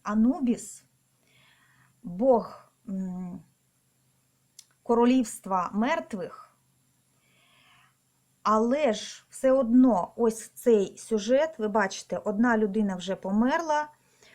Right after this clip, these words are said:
а, тут інша, щось схоже таке на жреця, а, благає про милість цього Анубіса, але все одно, е, тут все-таки дуже впізнаваний саме вейтівський сюжет старшого аркану смерть.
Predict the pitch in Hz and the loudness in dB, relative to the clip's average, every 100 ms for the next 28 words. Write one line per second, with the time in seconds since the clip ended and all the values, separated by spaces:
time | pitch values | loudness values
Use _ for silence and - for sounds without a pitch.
0 | - - 190 185 180 _ 254 220 - - | -20 -12 -8 -6 -8 _ -4 -4 -10 -2
1 | 247 247 - 208 180 175 _ _ _ - | 2 2 2 -4 -6 -8 _ _ _ 0
2 | 226 220 - - _ _ - - 240 220 | 0 0 -6 -20 _ _ -18 -2 0 0
3 | 220 214 208 214 220 208 220 233 - 233 | -4 -4 2 4 4 2 0 0 2 2
4 | 180 - - - - - 190 175 - - | 2 -2 -16 -20 -20 -14 -10 -10 -10 -8
5 | 170 254 240 240 196 180 175 196 _ _ | 0 2 2 2 0 0 -6 -8 _ _
6 | _ - 226 214 185 208 233 294 349 381 | _ -4 2 2 2 2 2 2 -2 -4
7 | - - _ - 294 311 269 277 277 254 | -8 -20 _ -6 -2 0 -2 -4 -2 -2
8 | 247 - 262 262 - - - - - 226 | -4 -4 -4 -4 -8 -20 -20 -10 -2 0
9 | 262 330 - 247 233 247 285 320 330 - | 0 -2 -2 -2 0 0 2 2 2 0
10 | 233 226 226 - 277 247 - 254 254 254 | -2 -2 -4 -8 -12 -12 -6 -4 -4 -4
11 | 233 233 - _ _ - 202 320 285 226 | -2 -2 -6 _ _ -10 -8 -6 -4 -4
12 | - 233 208 247 302 294 254 254 240 - | -4 -2 2 2 2 2 2 2 0 -2
13 | 262 247 208 226 214 208 185 - 180 170 | 2 2 4 6 6 2 -12 -14 -16 -12
14 | 196 196 302 320 - 208 220 226 214 190 | -8 -4 -2 -4 -4 -4 -4 -6 -6 -6
15 | 180 - 185 180 - - - - | -6 -6 -6 -6 -14 -14 -14 -20